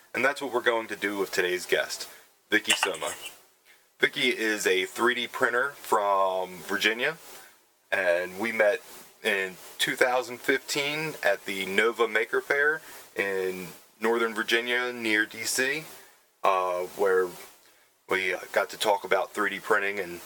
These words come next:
I got to discover a little bit more about Vicky's craft. Uh, we met through Shapeways as a community member, and since then we've discussed many of three D printing projects, how to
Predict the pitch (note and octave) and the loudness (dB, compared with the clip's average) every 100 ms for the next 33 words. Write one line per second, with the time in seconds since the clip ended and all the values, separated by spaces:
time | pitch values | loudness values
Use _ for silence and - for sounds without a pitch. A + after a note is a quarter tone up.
0 | - - - G2 F#2+ - F#2+ F#2 - F#2+ | -14 -2 0 2 0 -2 -6 -2 4 4
1 | F#2+ F#2 F#2+ - - G#2 G#2+ G#2+ G2+ G2 | 4 -2 -2 -6 -2 2 2 2 -2 0
2 | G2+ - G2 F#2+ G2 G2 F#2+ - G2+ G2+ | 0 2 0 0 -4 -4 -4 2 2 2
3 | B2 - - - - - - - - - | -4 -12 -14 -16 -18 -20 -20 -8 -2 0
4 | G#2+ G#2+ A2+ A#2+ - - A#2+ B2 A#2 A2+ | 0 2 4 4 2 -4 2 4 4 0
5 | A2+ A2+ - C3 - C3+ C3+ C#3+ D#3 C3+ | 0 0 2 2 2 0 2 -2 0 2
6 | G#2 G#2 G2 F#2+ - A#2 A#2+ B2 B2+ C3 | 2 4 2 2 -2 0 0 0 0 0
7 | C3+ D#3+ E3+ - - G2 F#2 F#2+ A#2+ A2 | 0 -2 -2 -4 0 2 0 0 0 0
8 | A2 A2+ B2 A#2 F#2+ - - - G#2+ - | 0 0 0 -6 -8 -8 -4 0 0 0
9 | A2 A2 G2+ - - A2+ A2 G#2+ - A#2 | -4 -2 -4 -6 -6 -2 -2 -4 0 0
10 | G#2+ - A2 G2+ G#2 G#2 - - - G#2 | 0 0 2 2 0 -2 -2 -4 2 2
11 | F#2+ F#2 | 2 -2